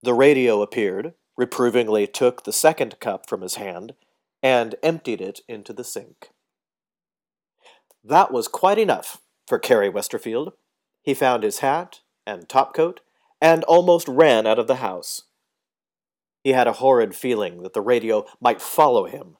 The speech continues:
but it didn't, luckily for his sanity. He was beginning to be worried.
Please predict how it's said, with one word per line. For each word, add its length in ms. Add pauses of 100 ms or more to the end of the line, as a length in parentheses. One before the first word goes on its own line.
(880)
but 100
it 120
didn't, 380 (460)
luckily 440 (180)
for 140
his 140
sanity. 560 (1300)
He 120
was 200
beginning 380
to 60
be 140
worried. 500